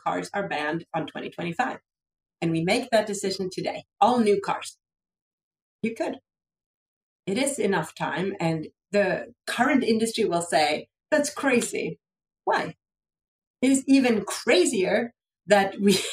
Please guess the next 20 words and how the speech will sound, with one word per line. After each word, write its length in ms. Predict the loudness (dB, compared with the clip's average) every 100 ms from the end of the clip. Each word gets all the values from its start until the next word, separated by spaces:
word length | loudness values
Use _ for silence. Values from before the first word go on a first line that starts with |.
| 0
<laughs> 0 |
destroy 920 | 2 0 -2 -2 0 2 4 4 4 -2 -10 -14 0
our 180 | 4 4
environment 680 | 4 4 4 4 2 -2 2
deliberately. 760 | 4 4 4 0 -2 -8 -8 -2
That's 300 | 2 2 0
crazy. 600 | -6 -8 -8 -8 -10 -12 -12 _ _ _
So 280 | -2 0 -2 -8 _ -6
it's 120 | 0
a 40 | 0
little 200 | 0 0
inconvenient, 840 | 0 -2 -4 -4 -4 -2 -2 -2 -6 _ _ _ -8
but 160 | -4
we 180 | -2 -4
have 220 | -6 -8 -8
so 920 | -8 -8 -2 2 4 4 4 0 -2 _ -10
much 640 | -4 0 2 0 -4 -8 -4
momentum 640 | -2 0 -2 -2 -4 -6
right 240 | -6 -6 -8
now. 280 | -8 -8